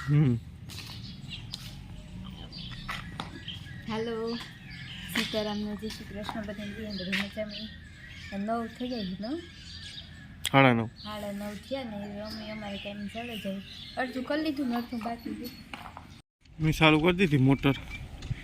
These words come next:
Speaker 1: છેડા બેડા નાખી ગયો. એ તો પાણી ઓછું થોડા થાય તો મ્યાલ કરે,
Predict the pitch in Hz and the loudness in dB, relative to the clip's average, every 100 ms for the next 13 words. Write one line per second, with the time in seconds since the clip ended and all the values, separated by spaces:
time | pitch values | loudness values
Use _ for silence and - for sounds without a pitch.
0 | - - - 147 135 123 135 131 147 - | -8 -10 2 6 8 8 6 6 4 8
1 | 165 131 - - - - - - - - | 8 8 2 -10 -8 -8 -4 -2 -2 -4
2 | - - 139 143 - 147 143 139 - 135 | -6 0 4 4 6 6 8 6 6 6
3 | 135 156 135 123 123 147 147 127 | 8 10 10 8 6 4 4 4